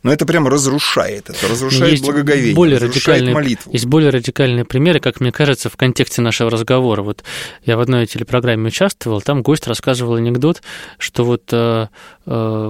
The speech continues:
Speaker 2: вот такого содержания, я его процитирую просто, чтобы был предмет для разговора. Христос снова пришёл на землю в виде простого врача, участкового. И вот к нему приходит пациент,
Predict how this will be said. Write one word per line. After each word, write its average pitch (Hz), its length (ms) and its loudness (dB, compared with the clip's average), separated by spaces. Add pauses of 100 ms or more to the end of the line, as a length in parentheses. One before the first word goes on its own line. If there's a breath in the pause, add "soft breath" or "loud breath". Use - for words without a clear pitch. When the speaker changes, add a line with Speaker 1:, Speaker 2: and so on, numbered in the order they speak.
(100)
Speaker 2:
вот 123 160 -10
такого 123 300 0
содержания, 120 560 0
я - 60 0
его 110 80 -2
процитирую 151 580 0
просто, 113 220 -4
чтобы 117 440 -2 (280)
был 123 120 4
предмет 123 340 0
для 117 120 -4
разговора. 117 520 -2 (880 loud breath)
Христос 185 440 0
снова 151 340 0
пришёл 139 320 -2
на 127 160 0
землю 107 520 -4
в 127 60 -6
виде 175 200 2
простого - 420 0
врача, 110 480 -4 (400)
участкового. 101 760 -4 (480 loud breath)
И - 80 0
вот 185 160 2
к - 80 -8
нему 147 180 2
приходит 156 340 0
пациент, - 640 -4